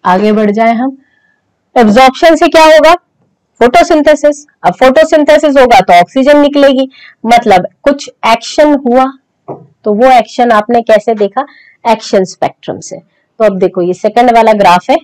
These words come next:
Action spectrum, ये वापस से क्या है?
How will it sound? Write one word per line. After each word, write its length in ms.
Action 320
spectrum, 580
ये 180
वापस 500
से 160
क्या 240
है? 180